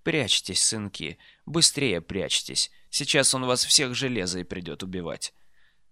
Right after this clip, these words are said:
Я почувствовал, что у меня на затылке волосы стали дыбом. Звук приближался. Всё, что я описываю, от момента входа в квартиру до момента, как мы увидели старушку, заняло секунд двадцать.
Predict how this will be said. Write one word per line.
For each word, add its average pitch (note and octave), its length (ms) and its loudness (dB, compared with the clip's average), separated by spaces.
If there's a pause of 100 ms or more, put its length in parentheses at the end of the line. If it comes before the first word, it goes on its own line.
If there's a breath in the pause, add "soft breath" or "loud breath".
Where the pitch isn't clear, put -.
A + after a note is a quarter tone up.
(160)
Я A#2 200 0
почувствовал, A#2+ 580 0
что - 180 -2
у A2 40 0
меня G#2+ 180 -4
на G2+ 120 -4
затылке A2 500 -4
волосы G#2 460 2
стали F#2 340 -2
дыбом. D#2+ 460 -6 (560)
Звук B2+ 380 0
приближался. A#2 840 -2 (180)
Всё, C#3+ 200 2
что B2+ 180 -2
я A2+ 200 0
описываю, A2+ 640 0 (220 soft breath)
от A2 160 -6
момента A#2+ 480 -4
входа F2 300 -6
в - 80 -16
квартиру F#2 440 -4
до F2 120 -6
момента, G2+ 420 -4
как G2 180 -8
мы G2 200 -6
увидели E2 300 -8
старушку, A2 640 0 (280 soft breath)
заняло C3 420 4
секунд A2+ 400 2
двадцать. - 560 -4